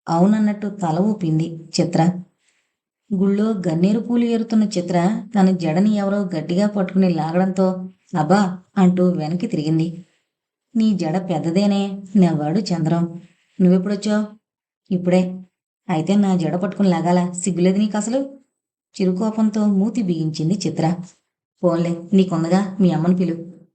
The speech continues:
"ఎందుకు?" "అర్జెంటుగా మిమ్మల్ని ఇంటికి పిలుచుకురమ్మన్నారు మీ నాన్నగారు." "ఎందుకు?" "గుడికి వెళుతున్నామని అమ్మ నాన్నగారితో చెప్పే వచ్చిందే." "ఎందుకో మీ నాన్నగారే చెప్తారు. ఉమ్, తొందరగా పిలు మీ అమ్మని." దేవుణ్ణి దర్శించి అంజలి ఘటించి నిలబడ్డ సత్యవతి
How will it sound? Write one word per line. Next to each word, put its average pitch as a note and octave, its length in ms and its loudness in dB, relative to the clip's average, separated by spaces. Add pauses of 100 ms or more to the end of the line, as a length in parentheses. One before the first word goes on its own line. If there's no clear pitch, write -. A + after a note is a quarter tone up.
(380)
"ఎందుకు?" F#3+ 520 0 (460)
"అర్జెంటుగా E3+ 580 2
మిమ్మల్ని G3+ 380 2
ఇంటికి F3+ 200 0
పిలుచుకురమ్మన్నారు D#3+ 720 -2
మీ D#3 120 0
నాన్నగారు." E3+ 580 -2 (560)
"ఎందుకు?" F3+ 560 -2 (180)
"గుడికి F#3 320 2
వెళుతున్నామని G3 840 0
అమ్మ E3+ 220 0
నాన్నగారితో F#3 600 0
చెప్పే F#3+ 340 -2
వచ్చిందే." G3+ 480 0 (680)
"ఎందుకో F3 380 0
మీ G3+ 160 2
నాన్నగారే F3 500 0
చెప్తారు. E3+ 540 -2
ఉమ్, F#3+ 280 2
తొందరగా F#3 500 0
పిలు G3+ 180 -2
మీ A3 120 2
అమ్మని." F#3+ 440 0 (960)
దేవుణ్ణి G3+ 500 0
దర్శించి G#3 840 -2
అంజలి A3 480 2
ఘటించి A3+ 280 -2
నిలబడ్డ G#3 380 0
సత్యవతి F#3 840 -2